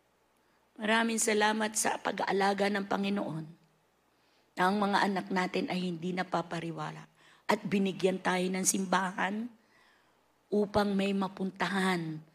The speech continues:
ang ating mga anak at tayo. Dahil sa pagsunod, bago namatay si Cruz, sa krus si Jesus, hinabiling niya si Maria kay Juan upang siya ay maalagaan.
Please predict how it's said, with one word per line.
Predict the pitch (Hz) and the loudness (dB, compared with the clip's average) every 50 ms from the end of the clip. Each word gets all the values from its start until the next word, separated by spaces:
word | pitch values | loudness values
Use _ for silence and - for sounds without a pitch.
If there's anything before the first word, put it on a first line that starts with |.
| _ _ - - | _ _ -8 -8
ang | 160 - - | -4 -2 -2
ating | 175 170 170 - 190 185 | -2 -2 -2 -4 -6 -4
mga | 175 165 170 170 - | -2 -2 -2 -2 -2
anak | - 156 160 156 151 147 151 - _ _ _ _ _ _ _ - | -2 -2 -2 -2 -4 -6 -8 -12 _ _ _ _ _ _ _ -2
at | - 311 311 - - - _ - | -2 -2 -2 -2 -8 -16 _ -6
tayo. | 185 180 175 165 165 160 151 156 151 143 _ _ _ _ _ _ _ _ _ _ _ _ - - - _ _ _ _ _ _ _ _ | -2 -2 0 -2 -2 -4 -6 -8 -10 -14 _ _ _ _ _ _ _ _ _ _ _ _ -20 -20 -20 _ _ _ _ _ _ _ _
Dahil | - - 196 202 208 214 226 226 226 226 233 233 240 247 - - - - _ | 2 6 8 8 8 8 6 4 4 4 4 2 0 -4 -6 -10 -20 -20 _
sa | _ - - - 202 | _ -2 -2 0 2
pagsunod, | - 196 202 196 - - 214 202 220 233 254 269 269 226 208 196 - - - - _ _ _ _ _ 165 | 2 2 2 2 2 2 2 2 4 4 6 6 4 4 2 -4 -12 -14 -20 -20 _ _ _ _ _ 0
bago | 175 175 196 196 196 214 | 2 4 4 6 6 6
namatay | 208 208 196 196 190 196 196 185 185 185 | 4 4 2 0 0 0 0 0 2 2
si | 180 - 190 | 2 0 -2
Cruz, | - - - - 202 214 214 214 208 - - - - - - - | -4 -6 -6 -2 0 2 2 2 2 2 2 0 0 -4 -6 -6
sa | - - - | -2 0 0
krus | - - - - 208 220 240 247 | 0 -2 -2 0 2 4 4 6
si | - - - - - 208 190 | 4 4 4 2 0 0 0
Jesus, | 175 185 185 - - 202 208 214 226 220 - - - - - - - - _ _ _ - | 2 2 2 2 2 2 0 2 2 2 2 0 0 -6 -16 -20 -20 -20 _ _ _ 0
hinabiling | 269 269 277 269 220 202 254 247 220 214 214 202 196 190 | 2 4 4 4 2 2 2 2 2 0 0 0 0 0
niya | 180 180 | 0 0
si | - 214 196 | 0 0 0
Maria | 190 185 180 170 190 196 190 185 175 175 | 0 0 0 0 0 0 2 2 0 0
kay | 175 - 180 165 170 | 0 -2 -2 0 0
Juan | 170 165 170 165 160 165 165 - | 0 0 0 0 0 -2 -4 -6
upang | 170 160 - 170 165 170 | -6 -4 -2 -2 -2 -2
siya | 165 - 165 151 - | 0 0 0 0 0
ay | 151 | -2
maalagaan. | 151 156 147 - - 147 139 139 139 139 139 - - 135 135 131 | -6 -8 -8 -8 -8 -10 -10 -8 -8 -8 -6 -6 -6 -8 -10 -10